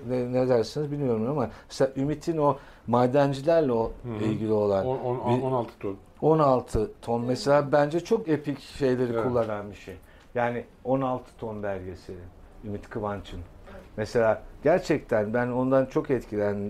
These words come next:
Speaker 1: etkilendiğim şeylerdi. Şimdi aklıma Tavyaneler
Speaker 2: Tabii.
Speaker 1: falan derken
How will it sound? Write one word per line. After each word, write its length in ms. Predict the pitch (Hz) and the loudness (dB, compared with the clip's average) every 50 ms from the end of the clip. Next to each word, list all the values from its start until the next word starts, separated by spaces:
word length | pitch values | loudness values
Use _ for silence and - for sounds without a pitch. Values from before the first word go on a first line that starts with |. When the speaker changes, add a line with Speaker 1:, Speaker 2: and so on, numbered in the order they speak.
| - - - | -8 -8 -8
Speaker 1:
etkilendiğim 640 | 110 104 - - - 143 131 131 135 147 170 165 | -8 -6 -6 -4 0 2 4 4 4 2 -2 -2
şeylerdi. 400 | - - 127 117 120 120 113 110 | 0 2 2 4 4 4 2 0
Şimdi 200 | - 139 139 147 | -4 -2 0 0
aklıma 440 | - - 120 - - 143 143 127 - | 2 2 0 0 2 2 2 2 2
Tavyaneler 520 | - 123 123 123 135 135 139 143 143 117 | 2 2 4 4 4 2 2 2 2 2
Speaker 2:
Tabii. 80 | 110 104 | 2 2
Speaker 1:
falan 220 | 95 143 143 147 | 0 0 0 2
derken 340 | 156 170 165 - - 127 117 | 2 2 2 2 -2 -4 -6